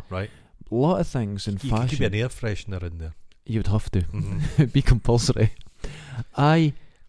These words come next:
Speaker 2: think it will make a comeback because so much of fashion and behaviour is based on the military.
Speaker 1: Right.
Speaker 2: Right?
Speaker 1: Mm-hmm.
Speaker 2: A lot. Whether, um, uh, it's men having short hair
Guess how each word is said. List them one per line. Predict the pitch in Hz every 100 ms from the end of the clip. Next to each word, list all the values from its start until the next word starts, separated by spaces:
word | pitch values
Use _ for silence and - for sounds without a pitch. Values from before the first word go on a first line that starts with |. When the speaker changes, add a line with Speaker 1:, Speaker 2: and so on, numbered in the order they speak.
| _ -
Speaker 2:
think | 135 131
it | 113
will | 123
make | 131 117
a |
comeback | - 104 101 95 -
because | 101 110 107 - -
so | - - 156
much | 156 131 - - - 110
of | 101
fashion | - - 117 117 117 98 95 - - _ - -
and | 104 101
behaviour | 95 120 131 123 104
is |
based | - 113 107 113
on |
the | 107
military. | 107 131 131 - - 95 - -
Speaker 1:
Right. | 95 95 - - - - _ _ -
Speaker 2:
Right? | 104 117 - -
Speaker 1:
Mm-hmm. | 92 101 113
Speaker 2:
A |
lot. | 151 202 151 - - - - -
Whether, | 113 113 110 107 - - - - -
um, | 107 107 104 104 104 107 - _ _ _ _
uh, | 101 101 101 104 - -
it's | 101 - - -
men | 113 110
having | 107 101
short | - 110 98
hair | 104 139